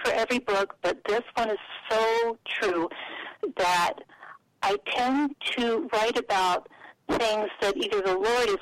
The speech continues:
currently, um, working really front burner <laughs> with me in my walk with Him, in my life circumstances, my relationships, or maybe He's just brought me through it. Now, I, when writing about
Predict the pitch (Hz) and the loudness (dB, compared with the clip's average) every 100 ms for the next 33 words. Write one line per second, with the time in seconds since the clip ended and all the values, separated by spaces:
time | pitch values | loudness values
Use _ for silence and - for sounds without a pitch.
0 | - 208 247 262 277 277 277 277 277 - | -4 -2 0 2 2 2 2 2 -2 -6
1 | - - - 226 233 233 233 262 220 262 | -16 -8 -2 2 2 0 0 0 0 0
2 | - 269 262 254 - 202 240 247 226 214 | 0 2 2 0 -2 -2 0 0 -2 -2
3 | - 247 - 220 226 247 247 - 185 - | 0 0 0 0 0 0 -2 -4 -2 -2
4 | - 311 - - - - 220 - 214 226 | 0 -2 -2 -6 -6 -2 -2 0 0 2
5 | 294 320 - - - - 220 190 190 208 | 0 -2 -8 -10 -8 -2 0 2 2 2
6 | 220 233 233 262 240 - 226 240 208 180 | 2 2 0 -2 -2 0 2 2 0 0
7 | 196 202 202 - - 202 220 214 - 190 | 2 2 0 -2 -2 -2 -2 -6 -2 0
8 | 190 - 214 - 170 175 170 175 175 214 | 0 -2 -2 0 0 2 2 2 0 -2
9 | 208 - 240 - - - - - 285 285 | -2 0 0 -2 -12 -8 -6 -4 0 0
10 | 247 254 254 254 220 202 - 214 202 - | 0 0 0 0 -2 -2 0 0 0 0
11 | 190 - 170 - 196 175 160 - - - | 0 0 -2 0 0 2 0 -4 -12 -16
12 | - - 196 180 180 - 196 196 202 - | -14 -2 2 4 2 2 2 2 0 -4
13 | - _ _ 226 214 196 208 214 254 240 | -20 _ _ 0 0 2 2 2 0 0
14 | 220 202 | 2 0